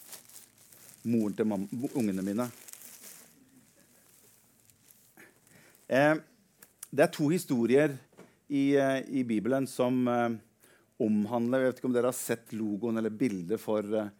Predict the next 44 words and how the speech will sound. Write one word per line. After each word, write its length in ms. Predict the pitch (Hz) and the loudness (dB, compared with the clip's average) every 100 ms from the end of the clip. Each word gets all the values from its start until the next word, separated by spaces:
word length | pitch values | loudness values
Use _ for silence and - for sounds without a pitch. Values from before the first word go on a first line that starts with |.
| _ _ | _ _
for 140 | - 107 | -14 -8
gudstjenesten 580 | 101 - 117 117 135 | -8 -6 -4 -4 -4
i 20 | 127 | 0
dag, 240 | 151 175 120 _ _ _ - | 0 0 -8 _ _ _ -6
men, 300 | 110 110 110 | -2 0 0
eh, 260 | 107 107 - | 0 -2 -4
men, 320 | 113 110 107 | -6 -4 -4
eh, 260 | 107 107 104 101 | -2 -2 -4 -6
jeg 100 | 107 | -8
har 120 | 117 113 | -8 -8
hatt 220 | 107 117 | -8 -12
et 140 | 117 | -6
bilde 360 | 127 110 90 104 | -4 -4 -4 -4
av 200 | 104 104 | -4 -4
en, 160 | 104 - _ - | -6 -10 _ -10
en 120 | 107 | -10
kvinne 560 | - - 139 95 98 113 | -8 -4 -2 -2 -2 -2
med 260 | 101 104 | 0 -2
en 100 | 113 117 | -4 -4
alabasterkrukke. 1080 | 110 123 107 90 - 110 - 127 - 190 - _ _ _ _ _ - | -4 -4 -4 -10 -8 -8 -8 -10 -4 -4 -4 _ _ _ _ _ -6
Og 80 | |
jeg 20 | 107 | -2
hadde 180 | 120 | 0
lyst 140 | 117 - | -2 -2
til 80 | 117 | -2
å 40 | |
bare 160 | 120 120 | 0 0
dele 480 | 117 143 95 101 | 0 2 2 0
noe 240 | 120 117 113 | -2 -2 -2
ut 340 | 104 92 - | -4 -6 -6
ifra 260 | 120 120 110 | -6 -4 -2
de 160 | 113 | -4
to 260 | 113 - 107 | -6 -6 -6
historiene 680 | 123 - 110 92 98 127 135 | -6 -6 -8 -4 -2 -2 -4
som 140 | 120 | -4
vi 80 | 123 | -6
finner 500 | - 104 98 117 131 - - - - | -6 -6 -4 -4 -4 -8 -20 -18 -6
i 100 | 139 | -2
Nyttestamentet, 880 | 131 117 98 110 107 107 - 160 143 - _ | -2 -4 -6 -2 -2 -2 -2 -2 -2 -16 _
med 220 | - 127 - | -6 -6 -4
to 180 | 120 110 | -8 -8
forskjellige 640 | - 135 127 101 113 127 | -8 -6 -4 -2 -2 -4
kvinner 380 | - 135 101 110 | -4 -4 -2 -4
som 180 | - 120 | -4 -4